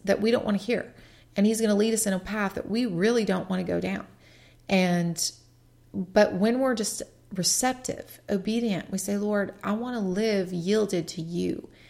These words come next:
then we really experience that transformed life.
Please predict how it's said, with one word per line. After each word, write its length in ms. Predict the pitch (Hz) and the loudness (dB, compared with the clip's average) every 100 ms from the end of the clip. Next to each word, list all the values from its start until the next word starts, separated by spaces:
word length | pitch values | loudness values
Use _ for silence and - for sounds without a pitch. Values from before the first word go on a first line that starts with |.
| - - - | -20 -20 0
then 100 | 190 | 2
we 140 | 196 | 4
really 260 | 185 196 196 | 4 4 4
experience 1080 | 196 - - - - - - 214 226 - - | 0 -4 -6 -10 -20 -16 -4 -2 0 -2 -6
that 180 | - - | -10 -10
transformed 720 | - 185 180 - 175 160 165 | -4 -2 -2 -4 -2 -2 -4
life. 480 | 165 - 196 - | -6 -6 -8 -12